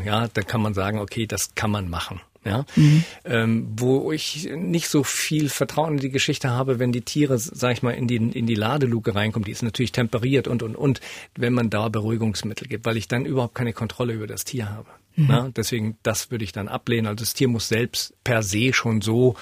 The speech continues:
Speaker 1: chillig sein, dass es sagt, okay, ich gehe da rein,
Speaker 2: <laughs>
Speaker 1: ich kenn das alles, alles gut. Ne? Wenn das Tiere sind unter fünf Kilo, die kann ich ja auch mit in den, äh, Passagierbereich mit reinnehmen, also kleinen Pfiffi, der ist immer, äh, wohlgesonnen dort, ne?
Speaker 2: Wenn ich Sie jetzt richtig verstanden habe, lehnen Sie Beruhigungsmittel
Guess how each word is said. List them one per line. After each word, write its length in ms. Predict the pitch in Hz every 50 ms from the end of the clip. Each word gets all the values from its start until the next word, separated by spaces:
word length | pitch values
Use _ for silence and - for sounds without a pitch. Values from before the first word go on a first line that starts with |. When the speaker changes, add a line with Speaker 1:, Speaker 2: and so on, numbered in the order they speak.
| - - -
Speaker 1:
chillig 380 | - - - 135 131 135 117 -
sein, 260 | - 110 107 113 120
dass 100 | 113 104
es 40 | 107
sagt, 180 | 107 98 -
okay, 300 | - - - - 113 127 -
ich 120 | - -
gehe 100 | - 113
da 80 | 110 104
rein, 400 | 95 101 101 107 117 113 113 - -
Speaker 2:
<laughs> 40 | -
Speaker 1:
ich 120 | 151 -
kenn 180 | - 127 117 117
das 140 | 113 104 -
alles, 320 | - 113 107 101 - -
alles 240 | - 104 101 - -
gut. 180 | - 98 92 - - - - - - -
Ne? 140 | - 131 147 127
Wenn 100 | 113 117
das 140 | 110 107 -
Tiere 260 | - 135 127 113 113
sind 160 | 104 117 110
unter 220 | - 117 110 120 104
fünf 240 | - 113 101 - -
Kilo, 240 | - 139 135 123
die 80 | 107 110
kann 160 | - - 110
ich 100 | 107 -
ja 80 | - -
auch 120 | 110 -
mit 200 | 123 120 117 -
in 180 | - 147 113 113
den, 280 | 113 107 101 98 98 - _ _ -
äh, 60 | - - 110 113 104 110 - _ _ _ - -
Passagierbereich 760 | 127 120 107 117 107 107 120 117 107 113 - 110 110 104 -
mit 160 | 113 101 98
reinnehmen, 560 | 101 104 117 131 147 151 151 160 175 160 147 -
also 140 | 110 104 127
kleinen 240 | - - 107 98 98
Pfiffi, 360 | - 123 120 131 131 117 110 - - - - _ _ -
der 240 | 107 104 117 -
ist 140 | - - -
immer, 340 | - 107 107 110 98 98 - _ - _ _ _ _ -
äh, 120 | 107 101 98 95
wohlgesonnen 560 | 92 98 104 107 98 98 90 92 95 107 95 92 92 -
dort, 260 | 110 104 107 - -
ne? 80 | 104 107 - - - - _ _
Speaker 2:
Wenn 300 | - 143 151 156 180 233
ich 100 | 277 247
Sie 60 | - 220
jetzt 160 | 208 190 208
richtig 180 | 208 - 208
verstanden 440 | - 196 185 - 185 175 185 185 180
habe, 160 | 175 165 170
lehnen 200 | 165 160 165 175
Sie 80 | 175 170
Beruhigungsmittel 800 | 160 160 151 185 180 185 196 185 175 - - 175 165 165 160 143